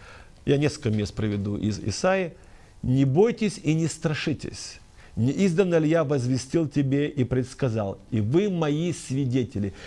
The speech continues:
Есть ли Бог, кроме меня? Нет другой твердыни, никакой не знаю". В этом контексте Бог один.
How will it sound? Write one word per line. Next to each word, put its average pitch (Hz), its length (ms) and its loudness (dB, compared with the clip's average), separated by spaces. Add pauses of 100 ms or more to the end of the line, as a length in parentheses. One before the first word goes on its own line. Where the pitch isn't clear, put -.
(140)
Есть 175 560 2
ли 214 240 2
Бог, 175 480 2 (260)
кроме 160 680 2
меня? 139 640 -2 (1800)
Нет 151 560 4 (300)
другой 117 500 2
твердыни, 165 720 0 (260)
никакой 113 800 -2
не 110 240 -4
знаю". 98 400 -8 (280)
В 107 220 2
этом 165 360 4
контексте 107 720 -4
Бог 107 420 -4
один. 95 420 -6